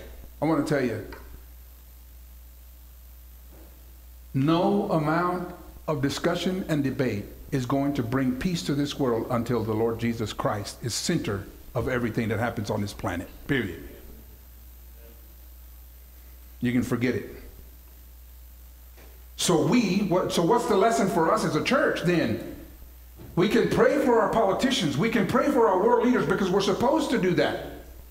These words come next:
But you and I, the body of Christ, have the answer. And that answer and that voice and that light needs to outshine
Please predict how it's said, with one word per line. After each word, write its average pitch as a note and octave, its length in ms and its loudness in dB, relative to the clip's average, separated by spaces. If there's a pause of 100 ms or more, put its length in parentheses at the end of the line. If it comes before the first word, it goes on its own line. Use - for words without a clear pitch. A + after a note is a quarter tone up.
(840)
But F#3 240 4
you C#4+ 240 6
and C4+ 100 2
I, D#4 520 2 (320)
the D3+ 100 2
body F3 320 4
of F3 140 -2
Christ, A3+ 440 0 (220)
have A3 540 2
the E3 140 2 (120)
answer. F#3+ 560 0 (1120)
And F3 280 2
that C4+ 160 4 (100)
answer - 560 0 (180)
and D#3 240 2
that A#3+ 300 2
voice G#3 560 2 (260)
and D#3+ 220 2
that C#4 320 4
light - 560 0
needs A3+ 240 4
to - 80 4
outshine A3+ 800 2